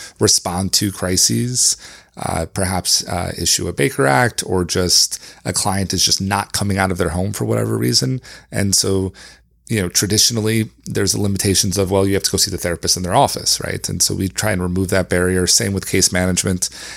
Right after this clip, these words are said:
And what, again, what we found is that when we can kind of remove some of those traditional barriers where, uh, for people to receive mental health services,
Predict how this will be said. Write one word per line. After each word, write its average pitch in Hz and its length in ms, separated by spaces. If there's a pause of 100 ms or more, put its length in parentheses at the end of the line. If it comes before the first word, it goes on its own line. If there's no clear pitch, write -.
(200)
And 101 580 (640)
what, 113 400 (220)
again, 117 260
what 104 120
we 95 100
found 110 360
is 87 140
that 90 320
when 98 220
we 98 320 (540)
can 101 180
kind 113 320
of 92 340
remove 101 920 (520)
some 123 220
of 104 60
those 95 140
traditional 110 500
barriers 85 680
where, 92 420 (420)
uh, 95 220
for 95 460
people 101 280
to 87 60
receive 98 240
mental 92 240
health 104 220
services, 90 680